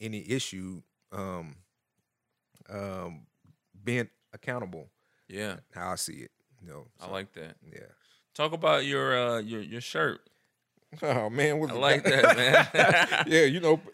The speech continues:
Speaker 1: it plays on the, what's it, uh, Got,
Speaker 2: Got Milk.
Speaker 1: Got Milk,
Speaker 2: Yeah.
Speaker 1: exactly, exactly. So, you know, got, got conviction, man. So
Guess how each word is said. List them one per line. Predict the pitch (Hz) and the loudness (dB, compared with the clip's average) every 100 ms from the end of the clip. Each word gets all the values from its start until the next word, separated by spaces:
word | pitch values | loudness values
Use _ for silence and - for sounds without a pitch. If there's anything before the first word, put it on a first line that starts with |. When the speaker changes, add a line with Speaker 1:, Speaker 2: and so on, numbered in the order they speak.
| - | -8
Speaker 1:
it | 170 139 123 - | -8 -8 -20 0
plays | 160 151 135 | 4 4 4
on | 135 131 | 2 2
the, | 123 123 127 120 113 107 104 | 2 4 4 4 4 2 0
what's | 120 | -2
it, | 107 90 82 | -6 -10 -6
uh, | 104 90 | -6 -6
Got, | 95 | -2
Speaker 2:
Got | 117 123 104 | 2 2 2
Milk. | 135 131 95 | -2 -4 -2
Speaker 1:
Got | 120 117 | 0 0
Milk, | 143 139 104 | 2 2 2
Speaker 2:
Yeah. | |
Speaker 1:
exactly, | 113 131 139 113 98 | 2 4 6 4 0
exactly. | 101 - 127 92 | -2 2 2 0
So, | - | -4
you | 117 | -4
know, | 135 113 | 0 -2
got, | 107 120 120 - _ _ _ _ _ _ 80 | -2 -2 -2 -4 _ _ _ _ _ _ -8
got | 113 95 | -4 -4
conviction, | - 113 113 90 90 82 | -8 -8 -8 -8 -12 -12
man. | 92 90 | -10 -10
So | - 90 87 | -8 -8 -10